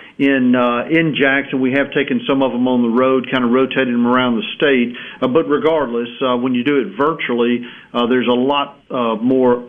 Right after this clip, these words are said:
uh, a bigger opportunity for a lot more folks to, uh, you know, to join us. And so, uh, we think that we'll have a pretty good crowd online, uh, Monday. And, uh, again, it's, uh, kinda new, different, but, but we like it. I think it's gonna work well.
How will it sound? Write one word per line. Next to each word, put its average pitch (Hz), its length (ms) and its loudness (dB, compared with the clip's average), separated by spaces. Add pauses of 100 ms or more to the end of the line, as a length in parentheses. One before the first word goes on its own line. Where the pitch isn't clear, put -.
(100)
uh, 135 400 -2
a 131 40 0
bigger 151 320 2
opportunity 131 720 -2
for 123 60 2
a 120 60 2
lot 131 180 0
more 123 280 0
folks 127 320 0 (140)
to, 120 240 2
uh, 110 260 0 (300)
you 135 80 0
know, 131 120 2
to 120 120 -4
join 135 380 0
us. 107 200 -8
And 113 220 0 (100)
so, 120 320 2
uh, 117 200 2
we 151 260 0
think 180 180 0
that 143 80 0
we'll 135 200 2
have 135 120 0
a 113 60 -4
pretty 135 220 -2
good 131 160 -2
crowd 135 320 0
online, 127 640 0 (320)
uh, 117 100 0
Monday. 127 600 2
And, 113 260 0
uh, 113 320 2
again, 123 400 2
it's, 120 260 -2
uh, 113 260 0 (280)
kinda 151 180 2
new, 165 240 2
different, 151 520 -2
but, 123 240 -2
but 143 80 0
we 160 140 2
like 143 340 -2
it. 101 60 -2
I 113 100 0
think 135 200 -4
it's 123 100 -6
gonna 123 200 0
work 127 240 0
well. 113 420 0